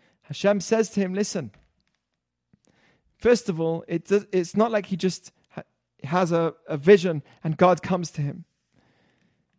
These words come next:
There was a fire on a, on a tree, a bush, that was not burning. A strange phenomenon was going on. And Moses sees it at the corner of his eyes.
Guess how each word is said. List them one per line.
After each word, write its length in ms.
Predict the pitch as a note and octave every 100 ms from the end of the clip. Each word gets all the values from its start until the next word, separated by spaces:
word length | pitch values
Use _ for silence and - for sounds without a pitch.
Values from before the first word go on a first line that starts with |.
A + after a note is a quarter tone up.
| _ _ _ -
There 140 | F3
was 160 | F3 E3
a 40 |
fire 600 | - - A3+ G#3+ D3+ E3+ _ _ _ -
on 160 | E3 F3
a, 80 | D#3 _ _ _ -
on 180 | D#3
a 280 | D#3 D3 C#3+ _ _ _ _
tree, 380 | - - G3 F#3
a 80 | F3+
bush, 480 | C#3 G#3 F#3 - - _ _ _ _ -
that 160 | F3+
was 160 | F#3 D#3
not 260 | G#3+ G#3 F#3
burning. 400 | G3+ F3 A#2 A#2+ _ _ _ _ _ _ _ _ _ _ _ _ _ _
A 40 | -
strange 680 | - - A#3+ B3+ C4 G3+
phenomenon 540 | - A3 A3 G#3+ F#3 E3+
was 160 | E3
going 320 | - F3 F3 E3+
on. 300 | D3 B2 D#3+ _ _ _ _
And 100 | D#3+
Moses 360 | F3+ A#3+ G#3+ G3+
sees 320 | - C#4 B3+
it 80 | A#3+
at 80 | F3+
the 80 | F#3
corner 360 | - A#3 A3+
of 80 | G3+
his 160 | G#3 F#3+
eyes. 500 | G3+ D#3 - -